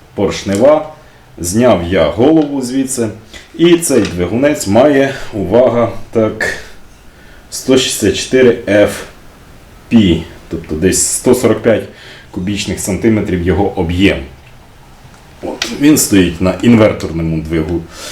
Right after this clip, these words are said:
на інверторному генераторі цей двигунець і виробляє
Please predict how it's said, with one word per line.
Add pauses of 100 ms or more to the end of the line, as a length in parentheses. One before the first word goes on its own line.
(180)
на
інверторному
генераторі
цей
двигунець (340)
і (560)
виробляє